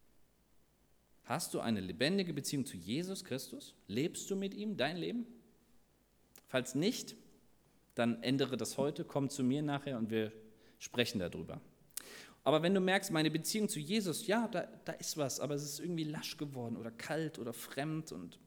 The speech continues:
dann darfst du diese Beziehung zu ihm auch erneuern. Wir beten gerne dafür und segnen dich, dass du im neuen Jahr deine Beziehung zu Jesus intensivieren kannst und ihm wieder ganz nah sein kannst.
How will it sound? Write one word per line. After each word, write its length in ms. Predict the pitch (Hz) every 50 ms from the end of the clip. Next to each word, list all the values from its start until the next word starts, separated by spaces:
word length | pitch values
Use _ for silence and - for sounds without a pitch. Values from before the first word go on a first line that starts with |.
| - -
dann 140 | - 143 143
darfst 260 | 143 147 151 - -
du 60 | 165
diese 220 | 147 151 156 160 156
Beziehung 360 | 151 147 - - - 160 160
zu 140 | - - -
ihm 180 | - 143 135
auch 160 | 131 131 - -
erneuern. 460 | 117 110 117 - - - 82 76 - - - - - - - _ _ _ _ _ _ _ _ - _ _ - - - _ _ _ - - - - - - _ -
Wir 100 | 127 117
beten 280 | 120 143 151 143 127 110
gerne 320 | 113 123 147 190 214 208
dafür 320 | 202 202 196 - - 143
und 120 | 127 120 110
segnen 340 | 127 143 143 147 156 139 131
dich, 160 | 135 123 -
dass 240 | - 120 - - -
du 140 | 131 117
im 180 | - - 104 104
neuen 320 | 101 110 131 165 180 185
Jahr 240 | 160 120 117 123 127
deine 220 | 123 120 113 107 101
Beziehung 480 | 113 110 - - - 185 190 196 190
zu 80 | - 127
Jesus 580 | 113 107 117 123 123 127 127 120 - - - - - - - - - - - - - -
intensivieren 760 | - 180 180 - - 156 139 131 131 123 113 120 123 127 127
kannst 300 | 123 - 123 120 120 -
und 120 | 110 113 -
ihm 140 | 123 131 135
wieder 200 | 131 131 127 120
ganz 480 | 123 - - 151 165 170 - - - -
nah 220 | 104 101 101 98 92
sein 200 | - 92 90 87
kannst. 440 | - - - - - - - - -